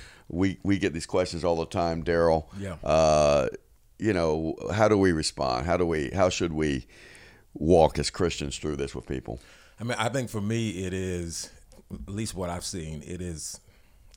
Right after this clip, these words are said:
Speaker 2: even in my own life, with my own son, my own children, it's, first I gotta tell you, remind you that I love you. It doesn't matter where you are in life.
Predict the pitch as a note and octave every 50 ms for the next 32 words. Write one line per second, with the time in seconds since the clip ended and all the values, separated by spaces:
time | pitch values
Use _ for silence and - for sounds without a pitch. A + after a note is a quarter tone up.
0 | D#2+ - - A#2 A2+ G#2 F#2+ F2 E2 D#2 E2 E2+ E2 D2+ D2+ D2 C#2 - - D#2+
1 | D#2 D#2 D#2+ D#2 D#2 E2 E2 D#2+ D#2+ D#2+ D2+ - - - - - F#2 E2+ D#2+ C#2+
2 | C#2 - - - - D#2+ D#2 D#2 E2 E2+ D#2+ D#2+ - - D#2+ D#2+ D2 C#2+ B1 -
3 | - _ _ - - _ - - F#2 - - - - _ _ _ _ _ _ -
4 | _ _ - C#3 D#3 C3 A#2+ A2 G#2+ G2 F#2 F2+ - G#2+ G2+ F2+ F2+ F2 E2 -
5 | _ _ _ _ - F#2+ F2+ F#2+ G2 G2+ G#2 G2+ F2 F2+ E2 F2 E2 D#2 D#2+ E2
6 | D#2+ D#2+ D#2 D2 - - - - _ _ _ _ _ _ _ _ _ - - -
7 | - - - A#2+ D3 C#3+ B2 A2+ G#2+ A2 G#2+ G#2+ G2 E2+ D#2+ D#2+ F2+ F#2+ G2 F2
8 | F2 F2 E2+ E2+ E2 D#2+ D#2+ E2+ D#2 D#2 D#2 D2+ D#2+ E2 -